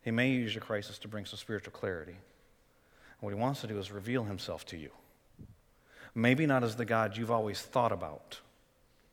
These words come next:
but of who he truly is. And so here Isaiah, the guy who's been preaching about him, he sees him. He says, "I saw him." He's sitting on a throne, high and lifted up. That's, he's exalted.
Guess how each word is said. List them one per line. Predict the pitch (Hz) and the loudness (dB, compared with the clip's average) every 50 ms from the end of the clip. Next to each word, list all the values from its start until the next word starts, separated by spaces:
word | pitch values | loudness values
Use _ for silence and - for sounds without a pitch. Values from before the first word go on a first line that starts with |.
| _ _ _ _ _ _ _ _ _ _ _ | _ _ _ _ _ _ _ _ _ _ _
but | - 104 | -6 -6
of | 95 | -4
who | - - 156 147 | -4 -2 0 0
he | 135 117 | 0 0
truly | - - 160 139 110 92 92 | -2 -2 -2 0 0 0 2
is. | 110 151 151 - 143 151 - - - - - - - - _ _ _ _ _ _ _ _ _ _ _ _ _ _ _ - _ _ _ _ - - | 4 4 4 2 0 -4 -10 -10 -10 -12 -12 -16 -18 -20 _ _ _ _ _ _ _ _ _ _ _ _ _ _ _ -20 _ _ _ _ -10 -8
And | 120 | -6
so | 110 - - 135 | -2 0 2 2
here | 120 - - 170 175 147 | 2 4 4 4 6 6
Isaiah, | 127 117 113 120 156 165 139 110 95 - - - - - - - - - | 4 4 4 6 6 8 8 6 4 0 -6 -14 -14 -16 -18 -20 -12 -8
the | - 127 | 2 6
guy | - 160 156 180 | 6 8 8 8
who's | 165 | 6
been | 127 123 107 | 4 2 2
preaching | - - 185 175 - - 110 | 4 4 4 4 4 2 0
about | 95 - - - - | 0 -2 -4 -8 -10
him, | - - - - _ - - - - | -12 -16 -18 -20 _ -20 -20 -12 -8
he | - 135 | -4 -2
sees | - - - 196 190 135 101 | 0 2 4 4 4 2 0
him. | 92 - - - - - _ _ _ _ _ _ _ _ _ _ _ _ _ _ _ _ _ _ _ | -4 -8 -14 -20 -20 -20 _ _ _ _ _ _ _ _ _ _ _ _ _ _ _ _ _ _ _
He | - | -6
says, | 143 139 | -2 0
"I | 147 | 0
saw | 139 - - 180 196 180 120 | 0 2 4 4 6 6 4
him." | 101 95 107 - - - - - - - - _ _ _ - | 4 0 -6 -14 -20 -20 -20 -20 -20 -20 -20 _ _ _ -6
He's | 131 - | -4 0
sitting | - - 185 185 185 | 4 6 6 8 8
on | 190 196 | 10 8
a | 208 196 | 8 6
throne, | - - 160 147 151 151 147 - - - | 6 8 8 10 10 10 8 4 -4 -6
high | - - 135 143 151 160 175 180 185 196 | -2 6 10 12 12 12 12 12 12 12
and | 202 190 190 196 | 12 12 12 12
lifted | 202 202 196 - 214 180 | 12 12 12 12 12 12
up. | 165 165 165 160 | 12 12 12 12
That's, | - 156 - | 12 10 10
he's | 156 147 143 | 8 6 6
exalted. | 151 151 139 131 120 147 151 156 175 180 - - 190 180 185 180 | 6 4 4 8 12 12 12 12 12 12 10 10 10 10 10 8